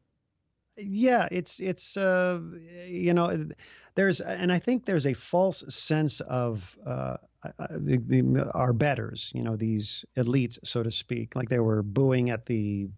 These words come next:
baseball game last night, and it's in D C. And I think they, they, they like to believe that they're representative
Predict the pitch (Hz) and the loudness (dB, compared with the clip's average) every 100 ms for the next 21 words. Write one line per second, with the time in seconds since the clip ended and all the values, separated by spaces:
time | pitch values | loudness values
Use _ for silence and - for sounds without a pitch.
0 | - 135 120 117 113 117 110 107 110 110 | 0 0 2 0 0 2 0 0 -2 -2
1 | - 113 113 113 117 - 120 120 127 117 | -2 -2 0 0 0 0 0 4 4 4
2 | 117 117 - 107 104 104 - - - - | 2 0 -2 -2 0 0 -4 -12 -20 -20
3 | _ - 147 156 - 247 214 202 165 - | _ -2 0 2 2 2 2 0 0 -2
4 | 143 147 139 139 139 139 151 151 127 127 | 0 0 0 -2 0 2 0 0 -2 0
5 | 143 175 127 117 113 - - 117 131 139 | 2 2 2 0 -2 -6 -10 0 2 4
6 | 139 131 147 127 123 131 123 127 120 113 | 2 2 0 0 2 0 0 0 0 0